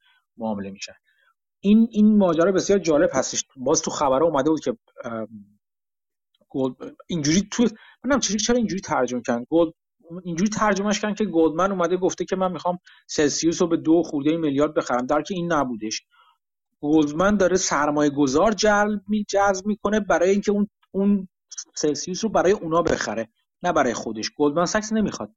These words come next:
لزوماً سلسیوس رو خودش بخره. اه، دو خورده ای میلیارد. تازه بستگی داره. وقتی داره میگه «من دارم ریز می‌کنم، پول سرمایه ریز می‌کنم»، م-، اگر انجام نشه، خ-، مطمئن باشید اولا اینکه گلدمن طرف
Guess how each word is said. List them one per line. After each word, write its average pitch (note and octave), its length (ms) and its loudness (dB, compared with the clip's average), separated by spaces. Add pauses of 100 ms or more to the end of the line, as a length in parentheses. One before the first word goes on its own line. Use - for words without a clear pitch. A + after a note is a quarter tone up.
لزوماً G#2+ 360 -10 (360)
سلسیوس A2+ 420 -4
رو A2+ 40 -6
خودش G#2 340 -8
بخره. F2+ 420 -14 (800)
اه، G2+ 400 -12 (120)
دو F3 180 6
خورده D3+ 320 0
ای C#3+ 80 2
میلیارد. G#2+ 340 -8 (260)
تازه F3 180 2
بستگی G#3+ 360 0
داره. C3+ 340 0
وقتی - 180 -4
داره F3 140 2
میگه D3+ 200 -4 (120)
«من D3+ 180 -2
دارم C#3+ 300 0
ریز D#3 380 2
می‌کنم، B2 400 -10 (400)
پول C3 260 -8 (140)
سرمایه B2+ 480 -4
ریز B2+ 260 -2
می‌کنم»، D3 460 -6 (640)
م-، D#3 240 -4 (100)
اگر D#3+ 300 2
انجام C#3+ 560 -2
نشه، E3+ 480 2 (460)
خ-، - 100 -8 (120)
مطمئن E3 400 -2
باشید G#3 260 0 (140)
اولا F3+ 180 0
اینکه G3+ 140 2
گلدمن F#3 400 0
طرف E3 280 -2